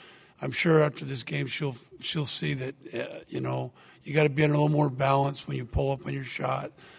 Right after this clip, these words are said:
Don't rush it and do some of those things, and then not, not create dumb fouls in a, in a, in a, in a big game like that. But, um, Paisley's been a solid kid all year, and,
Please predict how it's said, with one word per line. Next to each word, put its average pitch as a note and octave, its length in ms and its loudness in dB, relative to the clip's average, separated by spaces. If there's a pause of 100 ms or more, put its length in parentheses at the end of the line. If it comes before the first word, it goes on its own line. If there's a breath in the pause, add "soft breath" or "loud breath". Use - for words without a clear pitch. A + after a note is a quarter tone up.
(240 loud breath)
Don't C#3+ 200 -2
rush C#3 320 2
it C#3 200 -6
and B2 160 -10
do C#3 120 -2
some C#3+ 180 -4
of C3 80 -4
those B2+ 240 -4
things, C3 260 -2
and C3 100 -2
then C3 140 0
not, C3+ 280 2 (760 loud breath)
not D#3 240 6
create C#3+ 400 4
dumb D3 180 4
fouls C#3 720 -2 (140)
in - 180 -6
a, - 40 -6
in C#3 160 -4
a, C3 160 -4
in C3+ 160 -2
a, - 260 -8
in - 80 -4
a B2 60 -4
big C3 240 -6
game C3 260 -4
like B2 220 -8
that. A#2 300 -6
But, C3 160 -8 (720 loud breath)
um, C3 400 -4
Paisley's E3+ 440 8
been D3+ 180 2
a C#3 60 0
solid D3 440 4
kid D3 180 0
all C#3+ 140 4
year, C#3 360 2
and, B2+ 220 -2